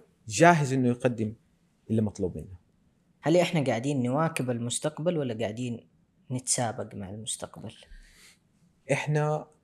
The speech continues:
Speaker 1: ب-، يعني إحنا ما تأخرنا في إنشاء ال-، ال-، ال-، قسم هندسة اتصالات، إحنا بندرس قسم هندسة اتصالات، إحنا موجودين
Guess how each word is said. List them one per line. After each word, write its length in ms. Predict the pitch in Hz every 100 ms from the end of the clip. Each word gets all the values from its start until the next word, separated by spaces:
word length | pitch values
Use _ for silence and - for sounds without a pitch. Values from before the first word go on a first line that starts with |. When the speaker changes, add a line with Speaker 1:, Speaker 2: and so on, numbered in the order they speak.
| - _
Speaker 1:
ب-، 540 | 113 120 123 113 110 - _ -
يعني 420 | 95 98 101 - _
إحنا 200 | - -
ما 140 | 127 151
تأخرنا 640 | - - - 131 113 98
في 180 | - 92
إنشاء 520 | 92 101 92 - - 92
ال-، 140 | 87
ال-، 400 | - 92 87 85
ال-، 320 | 85 87 98
قسم 240 | 101 - 95
هندسة 160 | 98
اتصالات، 460 | 90 - 87 107 -
إحنا 200 | - 117
بندرس 500 | 104 98 147 196 180
قسم 240 | - - 107
هندسة 300 | 107 95 95
اتصالات، 520 | - - 92 87 -
إحنا 180 | - 131
موجودين 760 | 131 135 135 139 190 123 90